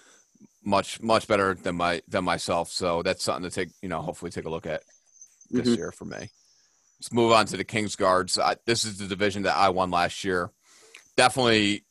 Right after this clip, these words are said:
Speaker 1: the weaker of the three divisions. You have two teams in an outright rebuild, it seems like. Um, we'll, we'll start with T C's team.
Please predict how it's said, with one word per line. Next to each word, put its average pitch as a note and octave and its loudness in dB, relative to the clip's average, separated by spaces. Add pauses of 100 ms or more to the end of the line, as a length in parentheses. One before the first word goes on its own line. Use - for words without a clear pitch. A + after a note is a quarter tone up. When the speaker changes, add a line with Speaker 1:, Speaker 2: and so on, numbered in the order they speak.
(140)
Speaker 1:
the G#2+ -2
weaker G2 -2
of F2+ -4
the F#2 -4
three F2 -4 (140)
divisions. F2 -6
You F#2+ 0
have F#2 2
two G#2+ -4
teams F#2+ -2
in F2+ -6
an D#2+ 0
outright F2+ -2
rebuild, E2+ -4
it E2 -8
seems E2+ -8
like. D#2+ -2 (640)
Um, E2 4 (280)
we'll, B2 6
we'll G#2+ 2
start A#2+ 4
with G#2 0
T G#2 2
C's F#2+ -2
team. F#2+ -2